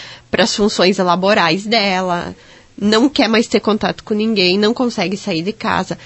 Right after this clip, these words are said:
sente-se culpada, às vezes vem um sentimento de culpa associado à perda e não tem nada a ver com a morte.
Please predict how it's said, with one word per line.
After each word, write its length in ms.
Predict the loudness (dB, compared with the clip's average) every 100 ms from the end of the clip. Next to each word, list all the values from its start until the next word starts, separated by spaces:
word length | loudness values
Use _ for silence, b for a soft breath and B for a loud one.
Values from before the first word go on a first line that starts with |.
| B B
sente-se 500 | -10 -2 0 0 -2
culpada, 1000 | -2 2 2 2 -2 2 4 2 2 0 0
às 180 | 0
vezes 400 | 2 2 4 2
vem 220 | 2 2 2
um 60 |
sentimento 500 | 0 -2 -2 -4 -4
de 100 | -4
culpa 720 | -6 -2 2 4 2 0 -2 0
associado 880 | -4 -4 -4 -6 -4 0 0 0 -2
à 80 | -4
perda 680 | -2 2 4 4 0 -2 -4 B B
e 80 | 0
não 160 | 2 2
tem 160 | 2
nada 320 | 4 2 2 2
a 40 |
ver 120 | 0
com 180 | 0 -2
a 80 | 0
morte. 540 | 0 0 -2 -6 -18